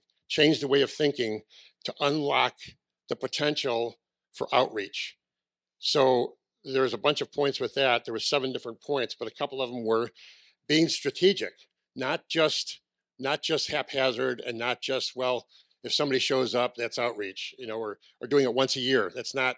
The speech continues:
strategic. Uh, also, where do we put our money?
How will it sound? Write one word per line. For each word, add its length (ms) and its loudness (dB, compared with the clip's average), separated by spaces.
strategic. 680 -6
Uh, 280 -8
also, 600 2
where 320 0
do 80 -2
we 100 0
put 160 -2
our 60 4
money? 300 -2